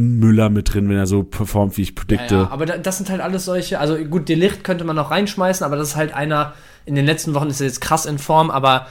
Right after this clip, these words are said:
Speaker 2: wenn der Normalform spielt, dann ist das halt ein guter, aber kein überragender Punkter so. Deswegen hätte ich den jetzt halt nicht mit reingeschmissen, weil der einfach nicht so diesen riesen Breakout hat wahrscheinlich nochmal, äh, oder diese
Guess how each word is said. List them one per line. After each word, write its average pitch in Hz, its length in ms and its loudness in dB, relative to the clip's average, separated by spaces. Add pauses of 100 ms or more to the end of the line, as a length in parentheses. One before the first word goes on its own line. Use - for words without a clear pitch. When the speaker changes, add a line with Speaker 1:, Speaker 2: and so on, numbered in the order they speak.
(220)
Speaker 2:
wenn 139 160 0
der 135 140 4
Normalform 139 920 0
spielt, 160 360 -2
dann 135 100 -2
ist 135 100 -4
das 139 140 -4
halt 139 160 0
ein 131 180 -4
guter, 143 460 2
aber 123 180 0
kein 135 240 0
überragender 127 720 0
Punkter 123 400 -8
so. 135 320 -2 (260)
Deswegen 127 380 0
hätte 127 180 -4
ich - 80 -10
den 135 140 -2
jetzt 131 140 -2
halt 131 100 0
nicht 127 120 -8
mit 127 120 -4
reingeschmissen, 135 540 -2
weil 123 100 0
der 120 80 0
einfach 123 160 -2
nicht 123 140 -4
so 131 100 -2
diesen 127 420 -4
riesen 135 480 0
Breakout 127 640 0
hat 123 160 -6
wahrscheinlich 123 400 -4
nochmal, 123 880 -2
äh, - 20 -8
oder 123 140 -4
diese 120 400 -2